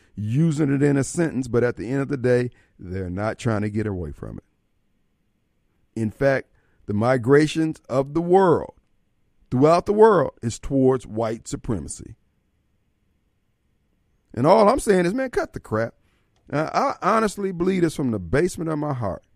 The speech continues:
Man, work with people who will work with you.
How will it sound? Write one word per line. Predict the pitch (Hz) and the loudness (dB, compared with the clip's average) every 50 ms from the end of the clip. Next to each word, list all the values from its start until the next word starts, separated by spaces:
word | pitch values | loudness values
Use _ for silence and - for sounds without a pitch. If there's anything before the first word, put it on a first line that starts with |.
| _ _ _ _ _ _ _ _ _ _ _ _ _ _ _ _ _ _ _ _ _ _ _ _ _ _ _ _ _ _ _ _ _ _ _ _ _ _ _ _ _ _ - | _ _ _ _ _ _ _ _ _ _ _ _ _ _ _ _ _ _ _ _ _ _ _ _ _ _ _ _ _ _ _ _ _ _ _ _ _ _ _ _ _ _ -8
Man, | - 269 294 277 | -4 -4 -4 -4
work | 262 302 403 381 - | -4 -6 -8 -4 -2
with | 240 214 - | -2 -2 0
people | - 226 214 208 - 196 190 165 | 0 -4 -4 -2 -2 -2 0 0
who | 165 180 175 160 | 0 -2 -2 -2
will | 143 143 139 123 | -2 -2 -2 -2
work | 117 131 156 165 160 - - | 0 0 0 -2 -2 -4 -6
with | 120 107 104 | -6 -6 -6
you. | 113 123 151 139 101 - | -6 -4 -2 -2 -2 -4